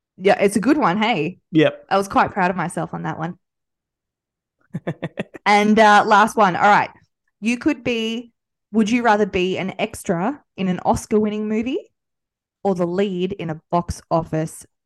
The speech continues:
Speaker 1: bomb?
Speaker 2: I'm gonna get you to repeat that in a second, but first I wanna know, how did you come to do two in a row?
Speaker 1: 'Cause you did. <laughs> I
Speaker 2: Did
Speaker 1: just
Speaker 2: I?
Speaker 1: let it slide, buddy.
Speaker 2: Did I really?
Speaker 1: <laughs> 'Cause I'm a really good fucking host.
Speaker 2: Did I do that?
Speaker 1: <laughs> Yeah.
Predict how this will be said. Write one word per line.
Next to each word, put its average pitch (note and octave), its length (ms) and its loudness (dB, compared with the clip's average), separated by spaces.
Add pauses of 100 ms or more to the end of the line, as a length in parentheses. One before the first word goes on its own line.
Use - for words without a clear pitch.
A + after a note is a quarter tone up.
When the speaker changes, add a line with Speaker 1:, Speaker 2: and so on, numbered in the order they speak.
(220)
Speaker 1:
bomb? C3 460 -12 (1000)
Speaker 2:
I'm D3 80 -4
gonna B3 200 0
get F#3+ 140 -2
you C#3+ 80 -2
to C#3 80 0
repeat C3 320 -2
that A#2+ 120 -2
in B2 60 -6
a A#2+ 40 -10
second, B2 420 -6 (120)
but C#3 180 -2
first F3+ 220 0
I F#3+ 40 2
wanna D#3 180 2
know, C3 120 2
how D#3+ 180 0
did A3 160 -4
you G#3 120 -4
come F3 280 -2
to - 140 -18
do D3+ 120 -2
two D#3+ 160 -6
in C#3+ 80 -4
a B2 40 -2
row? B2+ 320 -6 (920)
Speaker 1:
'Cause E3+ 160 -4
you F3 220 -4
did. D4+ 200 -2 (300)
<laughs> - 260 -10
I - 80 0
Speaker 2:
Did - 100 -2
Speaker 1:
just - 280 0
Speaker 2:
I? C#4 40 -6
Speaker 1:
let G#3 340 0
it G#4+ 200 -4 (140)
slide, G4 840 0
buddy. C#4 240 0 (160)
Speaker 2:
Did G4 120 -2
I D4 120 0
really? C#4 720 -2 (100)
Speaker 1:
<laughs> - 140 -10
'Cause G4 120 -2
I'm F4 120 -8
a F4+ 180 -12
really C4+ 280 -12
good C4+ 200 -8 (200)
fucking C4 360 -14
host. D#4+ 460 -2
Speaker 2:
Did G#3+ 100 -4
I C4+ 120 0
do E3+ 260 0
that? C#3 320 -4 (180)
Speaker 1:
<laughs> - 200 -12
Yeah. - 80 -4